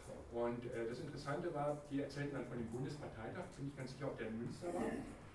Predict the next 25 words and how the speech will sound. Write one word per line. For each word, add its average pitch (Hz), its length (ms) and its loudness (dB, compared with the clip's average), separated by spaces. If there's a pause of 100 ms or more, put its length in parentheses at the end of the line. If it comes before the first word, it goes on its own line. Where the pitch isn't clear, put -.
(220)
ähm, 131 240 4 (160)
und, 139 320 4 (240)
äh, 131 160 2
die 151 40 4
erzählten 160 320 2
dann 143 120 2
von 139 160 2
den 127 160 0 (240)
Gegendemonstrationen. 113 1040 2
Und - 400 -10
die 135 80 -4
sagten, 143 240 -4
„Oh, - 80 -2
das 202 200 0
war 208 160 2
so 208 120 2
schlimm, 220 600 6 (280)
wir 160 80 4
sind, 208 320 2
mussten 196 240 0
Spießruten 202 640 2
laufen, 147 320 4
wir - 120 2
kamen 202 280 2
uns - 80 0